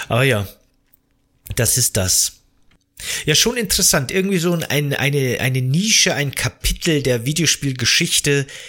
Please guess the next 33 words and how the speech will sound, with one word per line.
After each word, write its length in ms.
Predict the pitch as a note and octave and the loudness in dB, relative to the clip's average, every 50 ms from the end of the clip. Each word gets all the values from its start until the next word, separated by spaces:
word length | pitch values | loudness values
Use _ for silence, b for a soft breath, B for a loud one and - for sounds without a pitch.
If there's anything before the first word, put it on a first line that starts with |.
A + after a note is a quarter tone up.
| B B B - | B B B -6
für 360 | - - - - D3 D#3 D3 | -4 -2 0 2 2 2 2
sich, 580 | A#2 G#2 A#2+ E3+ F#3+ F#3 - - - - - _ _ | 2 2 2 2 2 2 2 0 0 0 -4 _ _
zu 140 | - - D3+ | -2 -2 0
dem 200 | C#3 D3+ D3 D3+ | 0 0 0 0
ich 180 | C#3+ - - - | -2 -2 -2 0
bisher 320 | E3 D#3 - - D#3 D3+ | 0 2 2 2 2 0
nur 280 | C#3+ D3 D3 C#3+ C#3+ B2 | 0 0 0 0 0 -2
wenig 640 | B2 A#2+ C3 D3 F#3 A#3+ B3 B3 A#3+ G#3+ - - - | -4 -4 -2 0 0 0 0 0 0 0 -2 0 0
Zugang 440 | - - G3 F3+ F#3+ D#3+ D3+ C3 B2+ | -2 -2 0 0 0 0 0 0 -2
hatte 280 | D3+ D3+ - - D3+ | -2 -2 0 -2 -2
und 260 | C3+ C#3 C#3 B2 A2 | -2 -2 -4 -4 -2
wenig 360 | A2 B2+ D3+ F#3 F#3+ - - - | -2 0 0 0 0 -2 -2 -2
Kontakte. 680 | - D#3 - - - E3 - - - - D3 C#3+ C3+ B B B B B B B B B | -4 -6 -4 -2 -4 -4 -4 -2 -4 -2 0 0 0 B B B B B B B B B
Und 240 | _ - C#3+ C#3 C#3 | _ -2 -2 0 0
ich 140 | C3+ B2 - | 0 -2 -2
find's 180 | - C#3 - C3+ | -2 -2 -2 -2
auf 80 | A#2 | -2
jeden 160 | - C#3 C#3 | -2 -2 -2
Fall 160 | - C3+ B2 G#2+ | -2 -2 -2 -2
interessant, 560 | C#3 B2 - - B2+ - - C3 C3 C3 - | -4 -4 -2 0 0 2 2 0 0 0 0
dass 140 | B2 - - | -2 -2 -2
unsere 580 | - B2+ C3 A#2+ - - B2 B2+ B2 A#2+ B2 | -2 -2 -2 -2 -2 0 0 0 0 2 2
SupporterInnen 800 | A#2 - C3+ A#2+ - - A#2+ A#2+ B2 - B2 - - A#2 A#2+ A#2+ A2+ | 0 0 -2 -4 -4 -4 -4 -2 0 -2 -2 -2 -2 -2 -2 -2 -2
auf 140 | A2+ A2+ | -2 0
Steady, 380 | - - - A2+ G#2+ G2+ A2 A2 | 0 0 0 0 0 0 0 -2
unsere 260 | G#2+ G#2 - - - | 0 0 -2 -2 -2
BäckerInnen 580 | - - A#2 - - - - - G2+ G#2 G#2+ G2 | -4 -4 -4 -2 -2 -4 -2 -2 -2 -2 -2 -4
uns 240 | E2 A2 A2 - - | -2 -2 -2 -2 0
da 120 | A#2+ A2 | 0 0
reingeschickt 920 | G#2+ F2 A2 B2+ C#3+ D3+ C#3 B2+ - - - - D3 - - - - - | 0 0 0 0 0 0 -2 -2 0 0 0 0 -2 -4 -6 -8 -4 -4
haben 300 | G#2+ F#2+ F#2+ F2+ F#2+ F#2+ | -4 -4 -4 -4 -4 -2
mal 240 | F#2+ F#2 F#2 F2+ F2 | -2 -2 -2 -2 -2
wieder, 280 | G2 G2+ A2+ C3+ C#3+ | -2 0 0 0 -2